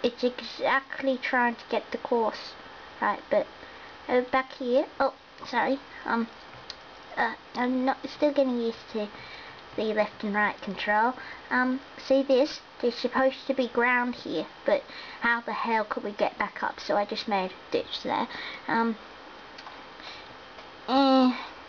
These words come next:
come on. And there's the finish line, where you get the flag.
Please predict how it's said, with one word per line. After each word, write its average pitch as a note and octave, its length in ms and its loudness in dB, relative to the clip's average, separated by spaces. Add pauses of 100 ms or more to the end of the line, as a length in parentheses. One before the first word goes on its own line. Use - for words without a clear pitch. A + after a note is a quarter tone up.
(140)
come C4+ 220 4
on. A3 260 2 (540)
And A3 180 4
there's A#3 220 6
the C#4 100 2
finish C#4 380 4
line, F#3+ 360 2 (760)
where G#3 180 0
you A3 60 -4
get A#3 160 0
the A#3 80 -6
flag. G3 380 -2